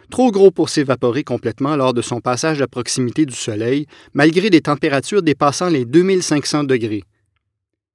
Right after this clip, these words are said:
Mais ce noyau n'est pas très solide, et d'autres spécialistes croient qu'en passant si près du Soleil,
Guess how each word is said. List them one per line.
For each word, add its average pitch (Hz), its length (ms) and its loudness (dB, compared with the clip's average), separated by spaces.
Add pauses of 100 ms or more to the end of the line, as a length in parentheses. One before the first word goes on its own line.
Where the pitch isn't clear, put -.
(400)
Mais 175 100 2
ce 226 140 0
noyau 233 280 0
n'est 202 140 2
pas 247 180 2
très 233 200 -2
solide, 165 600 2 (280)
et 143 140 -2
d'autres 233 380 0
spécialistes 135 760 -4
croient 170 260 0
qu'en 135 160 -4
passant 123 320 -2
si 170 200 -6
près 185 200 -2
du 131 80 -10
Soleil, 131 500 -4